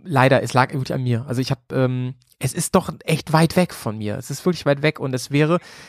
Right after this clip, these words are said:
sehr in Stress ausgeartet und ich weiß ja, dass du da an diesem Abend und diesem Tag und so echt wahrscheinlich auch wenig Zeit für mich gehabt hättest und das ist auch okay.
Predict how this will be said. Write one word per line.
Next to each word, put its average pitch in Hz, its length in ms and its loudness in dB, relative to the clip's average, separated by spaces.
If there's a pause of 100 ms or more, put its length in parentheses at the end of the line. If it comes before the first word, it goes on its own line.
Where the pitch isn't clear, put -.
(120)
sehr 139 280 4
in 247 60 0
Stress - 300 0
ausgeartet 131 800 2
und 143 420 0
ich 131 160 -6
weiß 135 380 6
ja, 117 300 4
dass - 380 -4
du 139 340 -6 (640)
da 127 360 6
an 120 220 -2
diesem 127 420 -2
Abend 165 720 2
und 123 160 0
diesem 127 180 2
Tag 131 360 4
und 139 140 -2
so 135 420 0
echt 123 220 -6
wahrscheinlich 123 360 0
auch 120 100 -4
wenig 120 220 0
Zeit 117 180 2
für - 120 -4
mich 117 120 -2
gehabt 98 260 -2
hättest - 280 -6
und 110 100 -4
das 110 80 -6
ist 117 80 -4
auch 104 100 6
okay. 151 360 4